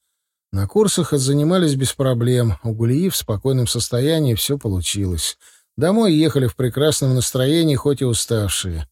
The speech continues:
«Юрка Бахтин опять ноет, что не его эта вся учеба в институте», — пожаловалась Галия. «Ну, е-мое. Я думал, он все понял про армию в прошлый раз».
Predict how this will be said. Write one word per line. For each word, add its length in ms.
«Юрка 440
Бахтин 400
опять 380
ноет, 480
что 200
не 220
его 320
эта 220
вся 280
учеба 440
в 140
институте», — 720
пожаловалась 800
Галия. 680
«Ну, 140
е-мое. 840
Я 200
думал, 260
он 120
все 220
понял 380
про 300
армию 260
в 100
прошлый 380
раз». 400